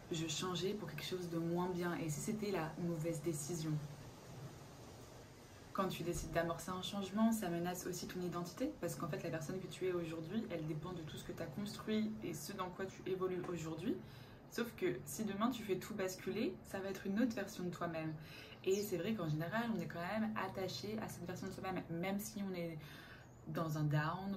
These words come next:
qu'on n'est pas du tout au max de sa personne, bah, c'est quand même, on parle de notre identité, donc c'est un petit cocon qu'on s'est bien construit et dans lequel on est bien au chaud, bien sécurisé, bien protégé.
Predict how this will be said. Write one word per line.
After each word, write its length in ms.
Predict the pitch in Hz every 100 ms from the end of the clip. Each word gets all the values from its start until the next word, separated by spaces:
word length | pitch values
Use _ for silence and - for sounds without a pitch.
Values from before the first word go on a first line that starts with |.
| -
qu'on 60 |
n'est 120 | 165 151
pas 140 | 165
du 160 | 156 156
tout 220 | 214 -
au 80 | 175 170
max 260 | 175 175 165
de 100 | 170
sa 180 | - 156
personne, 560 | 156 147 - 202 247 - - -
bah, 260 | 160 151 -
c'est 220 | - 170
quand 140 | -
même, 400 | 160 160 160 151 151
on 40 | 151
parle 200 | 147 151
de 80 | 160
notre 240 | 165 -
identité, 460 | 165 147 - 247 247
donc 200 | 190 151
c'est 140 | 165
un 80 | 156
petit 180 | 151 -
cocon 280 | 180 185 196
qu'on 140 | 170
s'est 140 | 147
bien 160 | 160 170
construit 500 | 160 160 - 247 247
et 100 | 190
dans 100 | 170
lequel 240 | 165 220 214
on 40 | 175
est 60 |
bien 200 | 156 190 196
au 40 |
chaud, 240 | 180 220 226
bien 220 | 180 202
sécurisé, 580 | 208 190 - 180 190 220
bien 160 | 180 196
protégé. 520 | - 202 190 160 151